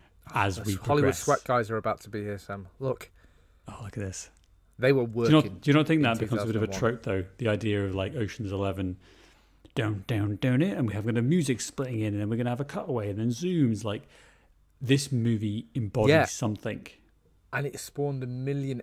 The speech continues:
Speaker 2: every T V, I was thinking about this American Dad episode where they do an Ocean's Eleven thing. Um, and there's a Rick and Morty episode, a really recent Rick and Morty episode, where they're making fun of Ocean's Eleven, um, and kinda like every other movie that followed it, including, you know,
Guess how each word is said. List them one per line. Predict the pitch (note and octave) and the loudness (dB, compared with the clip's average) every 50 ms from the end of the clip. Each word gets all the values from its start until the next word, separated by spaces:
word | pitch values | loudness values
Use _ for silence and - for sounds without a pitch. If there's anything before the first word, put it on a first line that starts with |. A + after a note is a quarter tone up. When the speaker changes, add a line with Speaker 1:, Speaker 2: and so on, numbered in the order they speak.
| - - | -4 -2
Speaker 2:
every | E3+ E3+ - D3+ C#3 | -2 0 2 0 -2
T | - - C#3 C3 | 0 -2 -4 -2
V, | B2+ C3 | 0 2
I | A#2 | 2
was | C3 A#2+ - | 2 0 -2
thinking | - D3+ C#3+ - - A#2+ | -4 -6 -8 -6 -8 -6
about | G#2 A2 G#2+ - | -4 -4 -4 -4
this | A2+ - | -6 -6
American | - C3 C3 B2+ - A#2 | -2 -2 -2 -2 -2 -2
Dad | B2 A#2 A#2+ | 0 0 0
episode | A#2 - - A2 - A2+ G2+ - | 0 -2 -6 -10 -10 -10 -8 -8
where | G#2 | -10
they | G2+ F#2+ | -8 -6
do | G#2+ G2 | -6 -6
an | F#2 G2+ | -4 -4
Ocean's | F#2+ F#2 - - G2+ F#2 - | -6 -8 -8 -12 -16 -14 -12
Eleven | G2 G2 F#2+ G2 F#2+ | -12 -12 -12 -14 -14
thing. | - - E2 E2 F2+ - - - _ _ _ _ _ _ _ _ _ _ _ _ - | -14 -14 -16 -16 -16 -20 -20 -20 _ _ _ _ _ _ _ _ _ _ _ _ -6
Um, | A#2 A#2 A#2 A#2 A2+ A2+ A2+ A2 A2 A2 A2 A2 - | -2 0 0 2 2 2 0 0 -2 -4 -6 -8 -10
and | - A#2 | -8 -8
there's | A#2 A#2 A2+ | -6 -6 -4
a | A#2 A2 | -6 -4
Rick | G#2+ A#2+ B2+ - - - | -2 -2 -2 -2 -4 -6
and | B2 B2 | -4 -2
Morty | C3 C3+ C3+ C3+ C#3+ | -2 0 0 0 -2
episode, | D3 - - C3+ - D#3+ D#3+ D#3 C#3 | -4 -4 -6 -6 -4 -2 -2 -2 -2
a | A2 | -2
really | G#2 A#2 A#2 A#2 | 0 0 0 0
recent | A2 B2 B2 A#2+ - - A#2 G#2+ | 0 0 0 -2 -2 -8 -10 -10
Rick | A2 A2+ - - | -10 -10 -10 -10
and | A2 | -10
Morty | A2 A2+ G#2+ G2+ G#2+ | -8 -8 -8 -8 -8
episode, | G2+ - - G#2 - G#2 G2 G2 G2 - - | -10 -10 -12 -12 -10 -10 -8 -8 -10 -10 -10
where | A2 G#2 G#2 G#2 G#2 - - _ | -8 -6 -6 -4 -6 -8 -8 _
they're | A#2 A2 | -8 -6
making | G#2+ G#2 G2+ - - G2 | -4 -6 -6 -8 -10 -14
fun | - A2+ G#2 | -10 -8 -8
of | G#2 G2+ F#2 - - _ _ _ _ _ - | -8 -8 -10 -12 -18 _ _ _ _ _ -14
Ocean's | A2+ G2+ - - G#2+ G2+ | -14 -12 -12 -12 -10 -8
Eleven, | G#2 G#2 G#2 G2+ G2 G#2 G2 F#2+ _ _ _ _ _ _ _ _ _ _ _ _ _ | -6 -6 -6 -6 -6 -8 -10 -12 _ _ _ _ _ _ _ _ _ _ _ _ _
um, | - A2+ A2 A2 G#2+ - | -6 -6 -6 -6 -4 -4
and | A#2 A#2+ A#2+ | -6 -6 -6
kinda | A#2 - C3 B2 A#2 | -4 -4 -2 0 0
like | A#2 - | 0 0
every | A#2 A#2+ A2 A2+ A#2 | 0 -2 -2 -2 -2
other | A2+ G#2+ A2 | -4 -4 -4
movie | G#2+ A2 A2 G#2 G#2 | -6 -8 -8 -8 -8
that | G2+ - - | -10 -10 -8
followed | - A2 A2 G#2 G2 G2+ | -6 -4 -4 -4 -4 -4
it, | G2+ - | -6 -8
including, | - A#2 - D#3 C#3 B2 A#2 A2+ A2 G2+ - | -6 -2 0 0 0 0 -2 -4 -6 -10 -10
you | B2 | -8
know, | A#2 G#2 G2 G2 | -6 -6 -6 -6